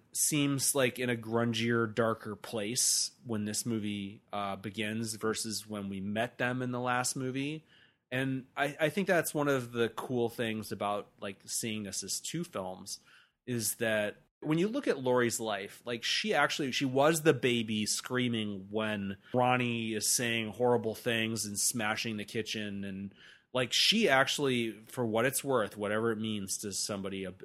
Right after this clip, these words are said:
a, a baby of that age, she was in this horrible, chaotic environment in the Myers house, however long. I, I'm not good at, at judging the age of babies, <laughs> but then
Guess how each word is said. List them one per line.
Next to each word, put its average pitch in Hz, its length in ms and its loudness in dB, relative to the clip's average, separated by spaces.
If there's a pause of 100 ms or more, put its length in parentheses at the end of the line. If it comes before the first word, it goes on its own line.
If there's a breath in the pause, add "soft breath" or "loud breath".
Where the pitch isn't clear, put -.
a, 104 420 -6
a 107 100 -6
baby 107 340 -2
of 98 100 -6
that 104 200 -2
age, 117 340 -2 (220 loud breath)
she - 180 -4
was 151 200 2
in 147 200 -2
this 123 220 -2
horrible, 127 440 0
chaotic 107 680 -2
environment 104 760 -4
in 113 120 -6
the 107 80 -4
Myers 107 420 -2
house, - 460 -6 (720 soft breath)
however 120 400 2
long. 98 360 -2
I, 101 220 -6
I'm 120 140 -2
not 117 200 0
good 104 160 -2
at, 101 240 -6
at 107 240 -4
judging 107 360 -4
the 98 100 -6
age 98 160 -6
of 101 80 -8
babies, 107 460 0
<laughs> - 120 -20
but 143 200 4 (280 loud breath)
then 151 560 6